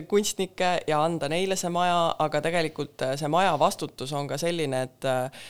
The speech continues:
et siis peab sealt, äh, kaasa tulema väga hea E K K M-i poolne hoitus, et, äh, võib-olla, äh, sest et seda, neid ruutmeetreid on päris palju, need ruutmeetrid on päris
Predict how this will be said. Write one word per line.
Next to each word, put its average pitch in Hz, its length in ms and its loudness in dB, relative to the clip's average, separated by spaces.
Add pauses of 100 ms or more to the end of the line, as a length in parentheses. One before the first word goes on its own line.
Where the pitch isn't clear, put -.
(180)
et 139 160 -10
siis 156 240 -4
peab 131 160 -2
sealt, 123 400 -8
äh, 120 160 -2
kaasa 160 320 2
tulema 131 440 -2
väga 139 280 -2
hea 151 240 -2 (240)
E 160 80 -2
K 143 160 -8
K 135 160 -6
M-i 135 160 -6
poolne 131 540 -4
hoitus, 165 560 -4 (140)
et, 131 280 -10
äh, 127 240 0
võib-olla, 135 640 -2 (540)
äh, 131 180 -4
sest 143 160 -8
et 151 120 -6
seda, 131 340 0
neid 139 180 -4
ruutmeetreid 156 560 -2
on 123 80 -6
päris 131 220 -4
palju, 214 420 0
need 151 160 -4
ruutmeetrid 135 400 -8
on 120 160 -10
päris 123 160 -8